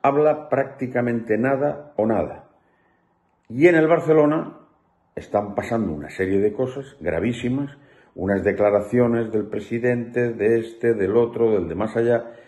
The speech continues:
unas promesas incumplidas, una serie de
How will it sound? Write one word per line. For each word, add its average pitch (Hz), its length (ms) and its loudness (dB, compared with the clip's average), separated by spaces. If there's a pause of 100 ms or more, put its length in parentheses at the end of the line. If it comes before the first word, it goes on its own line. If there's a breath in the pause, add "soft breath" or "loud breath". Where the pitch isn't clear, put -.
(220 loud breath)
unas 110 280 0
promesas 117 680 4
incumplidas, 117 840 2
una 110 200 0
serie 110 400 2
de 104 360 4